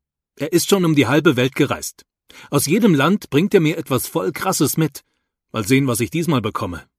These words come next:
„Und wir machen Familienurlaub auf Mallorca“, hielt Richard dagegen. Seine Zwillingsschwester Thea nickte lachend. „Wir sind wieder in diesem coolen All-Inclusive-Hotel, direkt am Strand.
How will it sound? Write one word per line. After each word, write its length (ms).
„Und 240
wir 160
machen 300
Familienurlaub 800
auf 180
Mallorca“, 640
hielt 280
Richard 320
dagegen. 480
Seine 300
Zwillingsschwester 760
Thea 300
nickte 300
lachend. 460
„Wir 160
sind 240
wieder 260
in 140
diesem 340
coolen 480
All-Inclusive-Hotel, 1400
direkt 420
am 180
Strand. 480